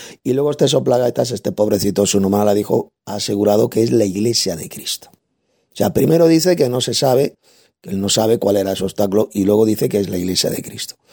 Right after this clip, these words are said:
Para que veáis lo enfermo mental que está este falso pastor. Bien, pues voy a explicar bien clarito ahora, que todos pongan mucha atención, el por qué Pablo no quiso aquí escribir en la epístola,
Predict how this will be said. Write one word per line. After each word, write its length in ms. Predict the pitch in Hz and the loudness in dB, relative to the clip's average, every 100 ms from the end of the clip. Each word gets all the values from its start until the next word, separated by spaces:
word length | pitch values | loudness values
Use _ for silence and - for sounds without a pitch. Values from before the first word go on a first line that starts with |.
| - - _ | -20 -20 _
Para 200 | 101 90 | -14 -6
que 120 | 90 | -4
veáis 240 | 92 104 | -2 2
lo 80 | 107 | 2
enfermo 320 | 98 101 104 | 0 0 0
mental 380 | 101 95 104 104 | -2 -2 0 0
que 80 | 104 | -2
está 180 | - 98 | -4 -4
este 180 | - | -4
falso 320 | - 90 - 80 | -4 -4 -4 -6
pastor. 360 | - - - - - - - | -8 -8 -14 -16 -16 -16 -4
Bien, 140 | - 160 | 0 2
pues 120 | 151 | 2
voy 180 | 196 240 | 4 2
a 40 | |
explicar 480 | 240 220 185 196 190 | 2 2 2 4 2
bien 200 | 180 185 | 0 -2
clarito 360 | 175 151 151 143 | 2 2 0 -2
ahora, 160 | 139 | -2
que 160 | 143 139 | -2 -4
todos 320 | - 196 196 | -2 0 0
pongan 340 | - 165 151 | 0 0 0
mucha 220 | 139 139 143 | -2 0 0
atención, 640 | 127 107 98 98 98 95 _ _ _ - - - | 0 -6 -6 -4 -4 -6 _ _ _ -20 -20 -12
el 320 | - 185 175 | -6 -4 -4
por 380 | 160 165 165 156 | 2 4 4 0
qué 160 | - 220 | -4 -4
Pablo 540 | 214 202 208 226 226 | 2 2 2 0 -2
no 580 | 214 190 202 254 269 262 - | -2 -4 0 4 4 2 -6
quiso 480 | 247 240 - 226 | -8 -6 -4 2
aquí 320 | 220 196 220 208 | 2 2 -4 -4
escribir 500 | - - 165 165 170 | -4 -6 0 2 2
en 160 | 160 | 2
la 80 | 143 | 2
epístola, 640 | 139 147 143 - 139 143 | 2 -2 -6 -6 -6 -6